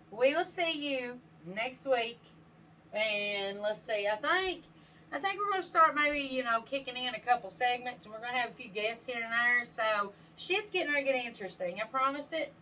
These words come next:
from the jump, and I mean it. I'm not playing. So, life's slowing down just a little bit, and guess what? You got me. So, we're gonna,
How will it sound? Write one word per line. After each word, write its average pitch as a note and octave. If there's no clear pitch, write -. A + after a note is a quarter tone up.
from A#3+
the G#3+
jump, C#4
and G#3+
I C4+
mean C4+
it. -
I'm F#3+
not -
playing. F#3
So, F#3
life's G#3
slowing A3+
down B3
just A#3
a -
little B3
bit, C4
and F#3+
guess G#3+
what? F#3+
You G3+
got F#3+
me. D#3+
So, F3+
we're F#3+
gonna, F3+